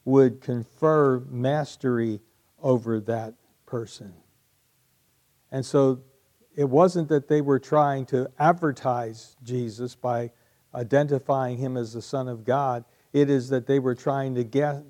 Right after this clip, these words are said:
gather some kind of mastery over Jesus Christ. Well, Jesus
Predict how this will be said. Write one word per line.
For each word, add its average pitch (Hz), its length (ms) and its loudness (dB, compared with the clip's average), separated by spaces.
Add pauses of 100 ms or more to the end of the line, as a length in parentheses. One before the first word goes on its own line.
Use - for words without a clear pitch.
(160)
gather 143 400 0
some 156 300 -4
kind 151 260 -4
of 131 60 -2
mastery 123 880 -2 (340)
over 131 420 4
Jesus 127 520 -2
Christ. 117 640 -4 (1700)
Well, 143 260 8
Jesus 147 840 0